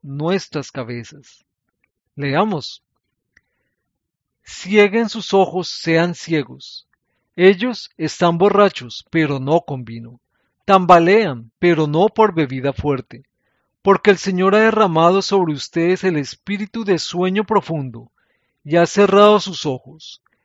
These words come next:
Él ha cubierto a los profetas y a sus gobernantes y a los videntes.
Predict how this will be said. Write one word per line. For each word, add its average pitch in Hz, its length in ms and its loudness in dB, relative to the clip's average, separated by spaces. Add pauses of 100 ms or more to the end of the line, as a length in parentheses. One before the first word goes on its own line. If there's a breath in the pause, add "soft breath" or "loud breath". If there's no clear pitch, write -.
(180)
Él 196 440 2
ha 185 160 4
cubierto 214 840 0
a 190 120 -4
los 180 200 -4
profetas 196 560 -4
y 214 40 0
a 196 40 2
sus 170 180 -14
gobernantes 160 840 -4
y 180 60 -2
a 175 60 2
los 147 220 -4
videntes. 131 680 -10